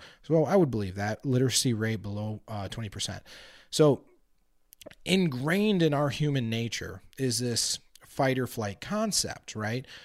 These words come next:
Where we're based around survival. And so very complex topics like investments and capital a-,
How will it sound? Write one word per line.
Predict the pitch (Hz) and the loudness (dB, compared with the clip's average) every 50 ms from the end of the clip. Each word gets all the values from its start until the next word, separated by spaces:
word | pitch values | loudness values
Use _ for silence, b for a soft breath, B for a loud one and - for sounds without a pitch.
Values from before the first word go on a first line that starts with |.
| B B B | B B B
Where | 131 131 131 127 123 123 123 120 113 - - _ _ _ _ | -2 0 2 2 4 2 2 0 -2 -4 -10 _ _ _ _
we're | - 127 123 151 190 233 220 | -8 -2 0 2 2 2 0
based | 139 139 - 117 110 120 120 - - - - | -2 -6 -6 -6 -4 -2 -2 -4 -4 -6 -10
around | 110 107 101 98 98 95 98 92 | -10 -8 -6 -6 -6 -6 -6 -4
survival. | - - 104 95 95 92 90 87 90 87 - - 78 B B B B B B B B _ | -4 -4 -4 -6 -8 -8 -8 -8 -8 -10 -12 -14 -18 B B B B B B B B _
And | - 135 127 123 | -6 -6 -2 -2
so | - - 156 139 131 123 101 98 | 0 0 2 0 0 -2 -4 -8
very | 113 113 160 185 220 233 233 202 | -10 -8 -4 -2 0 0 0 2
complex | - - 156 185 175 165 - - 160 143 - - | 0 0 2 2 0 0 2 2 2 2 0 -2
topics | - - 156 147 147 143 - 107 90 90 - - - - - - | -4 -6 -8 -8 -8 -6 -6 -8 -8 -6 -6 -8 -8 -8 -8 -6
like | 117 117 110 107 104 - - B B B B B _ | -4 -4 -4 -4 -6 -8 -14 B B B B B _
investments | 139 135 127 113 107 139 135 123 - - - 113 98 92 - | -8 -6 -6 -4 -2 -2 0 0 -2 -2 -2 -4 -4 -4 -4
and | 104 107 - | -6 -6 -6
capital | - 151 147 135 - 143 127 110 95 | -6 -6 -6 -6 -6 -6 -6 -6 -4
a-, | 127 131 131 123 | -4 -4 -4 -4